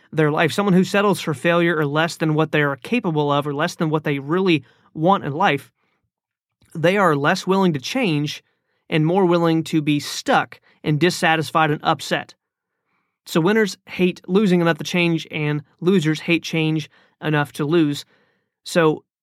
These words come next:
what is the area that you need to, quote, "die or be better" in? Because Abe Lincoln, he had amazing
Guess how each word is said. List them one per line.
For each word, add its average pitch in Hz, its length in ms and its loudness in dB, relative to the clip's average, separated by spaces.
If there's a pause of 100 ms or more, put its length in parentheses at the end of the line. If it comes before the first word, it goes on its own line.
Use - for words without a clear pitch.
(160)
what 180 240 0
is 208 140 0
the - 180 -2
area 175 260 4
that 151 140 -2
you 175 120 0
need 175 240 2
to, 165 140 -2
quote, 156 300 0
"die 151 240 0
or 151 120 2
be 143 140 0
better" 139 300 -2
in? 127 100 -8
Because 151 340 -2
Abe 202 220 0
Lincoln, 160 400 0
he 202 200 -2
had 160 180 0
amazing 165 600 0